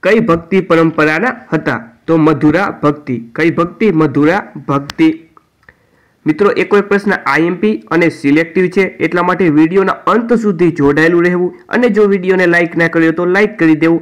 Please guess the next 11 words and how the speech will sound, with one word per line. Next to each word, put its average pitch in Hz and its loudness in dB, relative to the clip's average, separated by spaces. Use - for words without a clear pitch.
અને 156 0
ચેનલ 170 0
ઉપર 220 0
જો 170 -2
નવા 160 2
હો 165 0
તો - -4
ચેનલને 160 0
સબસ્ક્રાઇબ 156 -4
પણ 220 -4
કરવી. 135 -4